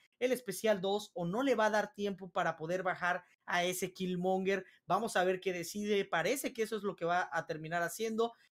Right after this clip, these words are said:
Y por lo, el otro lado, vemos que ese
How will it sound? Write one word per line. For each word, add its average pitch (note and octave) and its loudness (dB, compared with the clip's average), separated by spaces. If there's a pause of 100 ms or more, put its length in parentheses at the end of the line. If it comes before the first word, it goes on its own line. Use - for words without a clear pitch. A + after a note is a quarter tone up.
(120)
Y G#3 2
por G3 4
lo, F#3 8
el F#3+ 6
otro G#3+ 0
lado, G#3+ 6
vemos G3+ 2
que G#3 2
ese G#3+ 0